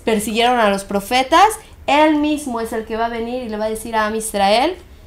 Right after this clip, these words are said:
después de miles de años, "Miren, aquí todavía estamos". Y lo vemos, זאת אומרת, ok,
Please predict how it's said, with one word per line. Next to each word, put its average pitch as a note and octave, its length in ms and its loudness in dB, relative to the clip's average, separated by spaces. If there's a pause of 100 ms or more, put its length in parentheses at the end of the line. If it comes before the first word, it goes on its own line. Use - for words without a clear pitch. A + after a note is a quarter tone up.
(340)
después B3 360 -8
de A3+ 180 -10 (100)
miles B3 360 -8
de A3+ 80 -8
años, B3 320 -6 (580)
"Miren, D#4 140 -6
aquí C4 260 -12
todavía C#4+ 380 -8
estamos". B3+ 560 -10 (400)
Y B3 260 -8
lo B3+ 160 2
vemos, D4+ 440 2
זאת A3+ 140 -6
אומרת, C#4 460 0
ok, E4 220 0